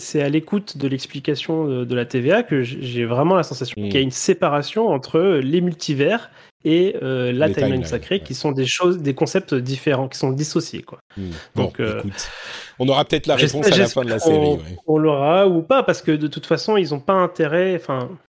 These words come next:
Speaker 1: euh, je pense, moi, je pense qu'en général, ce, ce type de séries qui sont quand même, qui se veulent pas non plus, euh, super poussées, on va dire, d'un point de vue conceptuel, euh,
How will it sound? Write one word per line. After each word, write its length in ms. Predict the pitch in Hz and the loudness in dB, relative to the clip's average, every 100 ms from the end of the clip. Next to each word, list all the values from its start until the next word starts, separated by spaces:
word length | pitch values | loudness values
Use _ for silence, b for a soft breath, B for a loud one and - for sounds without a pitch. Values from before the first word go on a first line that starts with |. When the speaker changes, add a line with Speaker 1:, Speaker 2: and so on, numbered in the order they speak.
| _ | _
Speaker 1:
euh, 160 | 123 127 | -6 -2
je 100 | 135 | 0
pense, 300 | 180 170 175 | 0 0 0
moi, 120 | 165 | 0
je 120 | 139 | 0
pense 200 | 127 160 | -2 -4
qu'en 140 | - | -2
général, 500 | 123 127 135 143 151 | -4 -2 0 0 0
ce, 260 | 160 139 131 | -2 -2 -2
ce 160 | - 143 | -2 -6
type 420 | 131 - 180 - 151 | -4 -4 -4 -6 -6
de 100 | 139 | -4
séries 460 | - 147 147 165 | 0 0 2 0
qui 100 | - | -4
sont 140 | - 117 | -10 -8
quand 160 | - | -2
même, 220 | 123 139 127 _ - | 0 0 -2 _ -10
qui 80 | |
se 100 | - | 0
veulent 220 | 156 160 156 | 4 4 4
pas 120 | 180 | 4
non 160 | 175 | 4
plus, 340 | 160 175 185 170 | 2 0 4 4
euh, 140 | 139 - B B | 2 -2 B B
super 540 | - - - 170 190 | -8 -6 -4 0 -2
poussées, 520 | - 156 - 165 160 160 | -2 -6 -2 2 4 4
on 80 | |
va 140 | 135 127 | 2 -4
dire, 240 | 131 147 | -2 -4
d'un 100 | 127 | -4
point 180 | 120 127 | -4 -4
de 40 | |
vue 100 | 127 | -4
conceptuel, 920 | 131 - 139 147 - - 143 139 135 | -4 -4 -2 -6 -6 -2 0 2 0
euh, 200 | 110 110 | -2 -6